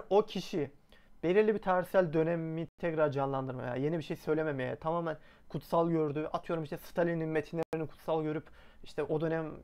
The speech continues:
Sovyetlerini aynı şekilde tekrar canlandırmaya, e, bugünün şartlarını hiç göz önünde bulundurmadan çalışıyorsa seküler değildir, çağdaş değildir çünkü. Çağdaşlık sürekli ilerleme gerektirir. Diğer yandan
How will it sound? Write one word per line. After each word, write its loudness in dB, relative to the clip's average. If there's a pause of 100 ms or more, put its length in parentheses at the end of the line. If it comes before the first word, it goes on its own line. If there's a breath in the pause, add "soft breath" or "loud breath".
(180)
Sovyetlerini 0
aynı 2
şekilde -2
tekrar 0
canlandırmaya, -4 (520 soft breath)
e, -4
bugünün 0
şartlarını -2
hiç -6
göz 0
önünde -2
bulundurmadan -4
çalışıyorsa -4 (140)
seküler 0
değildir, 2
çağdaş -2
değildir -6
çünkü. -20 (600 soft breath)
Çağdaşlık 0
sürekli -2
ilerleme 0
gerektirir. -10 (720 soft breath)
Diğer 10
yandan 4